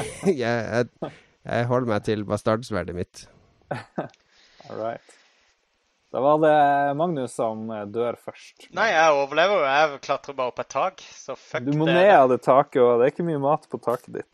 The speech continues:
Speaker 1: Altså,
Speaker 3: Nei,
Speaker 1: begge
Speaker 3: men jeg kan
Speaker 1: dere er
Speaker 3: hoppe fra tak
Speaker 1: avhengig
Speaker 3: til
Speaker 1: av
Speaker 3: tak,
Speaker 1: ammunisjon.
Speaker 3: og
Speaker 1: Mitt sverd varer så lenge jeg sliper det, så det er
Speaker 3: <laughs> Ja,
Speaker 1: meg
Speaker 3: min
Speaker 1: som kommer til å
Speaker 3: klubbe
Speaker 1: vinne
Speaker 3: og
Speaker 1: den her zombieapokalypsen.
Speaker 2: <laughs> OK, Jon, du vinner. Jeg går med på det.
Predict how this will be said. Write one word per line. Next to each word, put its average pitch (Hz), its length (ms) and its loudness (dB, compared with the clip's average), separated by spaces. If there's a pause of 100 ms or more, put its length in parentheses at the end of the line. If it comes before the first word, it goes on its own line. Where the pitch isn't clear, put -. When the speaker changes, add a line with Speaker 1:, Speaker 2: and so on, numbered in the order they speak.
Speaker 1:
Altså, 104 220 -2
Speaker 3:
Nei, 110 80 2
Speaker 1:
begge 123 80 6
Speaker 3:
men 147 100 6
jeg 139 160 6
kan 156 80 2
Speaker 1:
dere 120 140 6
er - 20 6
Speaker 3:
hoppe - 0 -
fra 107 140 6
tak 131 100 6
Speaker 1:
avhengig 151 220 4
Speaker 3:
til 151 100 4
Speaker 1:
av 82 80 0
Speaker 3:
tak, 87 80 2
Speaker 1:
ammunisjon. 110 720 4
Speaker 3:
og - 140 -12
Speaker 1:
Mitt 127 180 -2
sverd 123 400 0
varer 110 480 4
så 92 160 -4
lenge 104 220 0
jeg 95 180 -2
sliper 107 400 -4
det, 69 80 -2 (160)
så 98 240 -2
det 92 140 2
er - 20 -6
Speaker 3:
<laughs> - 60 -6
Ja, - 100 0
Speaker 1:
meg 104 80 0
Speaker 3:
min 139 220 -2
Speaker 1:
som 98 180 -4
kommer 90 160 -4
til - 80 0
å 202 80 6
Speaker 3:
klubbe 214 140 4
Speaker 1:
vinne 107 160 0
Speaker 3:
og 92 80 -4
Speaker 1:
den 98 100 -4
her 113 240 -4
zombieapokalypsen. 95 960 -6 (260)
Speaker 2:
<laughs> - 300 -20
OK, - 120 -10
Jon, 151 320 0
du 127 120 -4
vinner. 123 540 -8
Jeg 120 100 -6
går 123 160 -8
med 123 160 -10
på 120 160 -10
det. 123 80 -14